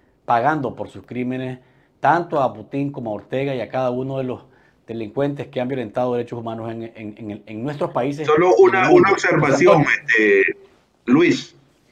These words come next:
Speaker 2: Fíjate que yo siempre he sido coherente. Dictador es dictador, sea de derecha o de izquierda.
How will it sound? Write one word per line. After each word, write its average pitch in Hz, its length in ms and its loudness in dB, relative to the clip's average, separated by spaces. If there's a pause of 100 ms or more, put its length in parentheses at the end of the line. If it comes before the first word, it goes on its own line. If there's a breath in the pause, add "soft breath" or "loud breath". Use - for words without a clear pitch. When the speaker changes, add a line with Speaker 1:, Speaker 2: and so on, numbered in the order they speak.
(420)
Speaker 2:
Fíjate 151 240 2
que 160 140 2
yo 165 160 2
siempre 175 480 2
he 151 40 2
sido 151 320 4
coherente. 135 880 2 (1040)
Dictador 131 540 0
es 170 80 2
dictador, 156 480 2
sea 156 300 2
de 143 80 2
derecha 143 340 2
o 143 60 4
de 139 60 4
izquierda. - 460 0